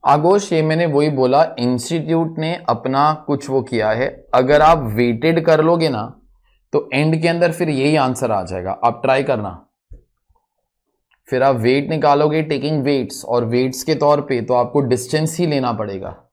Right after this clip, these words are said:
तो फिर आंसर वही आ जाएगा, वन फ़ोर ज़ीरो ज़ीरो। आप ट्राई कर लेना आराम से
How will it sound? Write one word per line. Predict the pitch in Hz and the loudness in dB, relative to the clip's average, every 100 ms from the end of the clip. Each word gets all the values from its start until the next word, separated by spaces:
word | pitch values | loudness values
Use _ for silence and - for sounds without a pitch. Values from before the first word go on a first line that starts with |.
| _ _ _ | _ _ _
तो | 120 | -4
फिर | 147 143 | 0 0
आंसर | 139 143 147 | 0 -2 0
वही | 143 165 | 2 4
आ | 147 | 4
जाएगा, | 110 107 90 87 - _ _ 104 | 2 -2 -8 -12 -18 _ _ -6
वन | 113 123 | -4 -2
फ़ोर | 123 123 117 | -4 -4 -2
ज़ीरो | 104 95 | -4 -6
ज़ीरो। | 87 85 87 - | -8 -10 -8 -6
आप | 107 | -4
ट्राई | 127 127 | -2 -2
कर | 123 127 | -2 -4
लेना | 123 110 | -4 -6
आराम | 95 92 92 | -8 -12 -16
से | - | -20